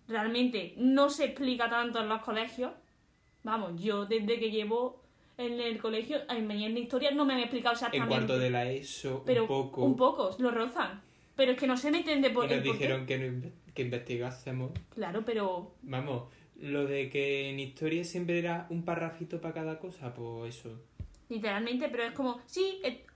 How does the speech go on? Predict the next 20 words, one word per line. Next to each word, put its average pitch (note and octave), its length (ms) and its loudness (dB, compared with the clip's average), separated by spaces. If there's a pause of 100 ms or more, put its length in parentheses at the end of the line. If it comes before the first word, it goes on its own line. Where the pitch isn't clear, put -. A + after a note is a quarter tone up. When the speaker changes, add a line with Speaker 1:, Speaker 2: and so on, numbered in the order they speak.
(120)
Speaker 1:
eta D4+ 240 2
existió, E4+ 380 0 (600)
mató C4+ 340 2 (440)
y B3+ 120 0
ya E4+ 120 4
está. F4+ 260 0 (240)
Y C#4 80 0
es C4+ 80 0
como, C4+ 240 0
¿y D#3 160 4
yo? D#4+ 260 2
Speaker 2:
<laughs> - 40 -20
Mató E3 420 0
porque D#3+ 260 2
sí. A3 480 -4 (560)
Speaker 1:
Eh, B3 380 2
pero C4 200 6
dame A#3+ 220 4
el C4 120 2
porqué, E4 500 4